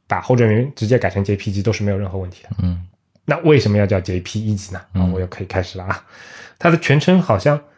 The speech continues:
Speaker 1: 哎，这，今天这个全称我查的时候是，它叫 Joint Picture Expert Group，但是你给我发的那个，它写的是 Joint Photographic Expert Group。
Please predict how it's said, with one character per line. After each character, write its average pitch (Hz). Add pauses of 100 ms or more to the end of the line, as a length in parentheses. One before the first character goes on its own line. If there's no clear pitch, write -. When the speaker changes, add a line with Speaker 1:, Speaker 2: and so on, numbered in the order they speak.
(120)
Speaker 1:
哎， 139
这， -
今 226
天 233
这 233
个 170
全 131
称 165
我 110
查 113
的 196
时 -
候 151
是， 127 (240)
它 -
叫 131 (360)
Joint 139 (140)
Picture 117 (340)
Expert 110 (140)
Group， 117 (240)
但 165
是 160
你 120
给 113
我 170
发 131
的 135
那 131
个， 117
它 117
写 -
的 101
是 117 (480)
Joint 131 (400)
Photographic 139 (300)
Expert 101 (200)
Group。 104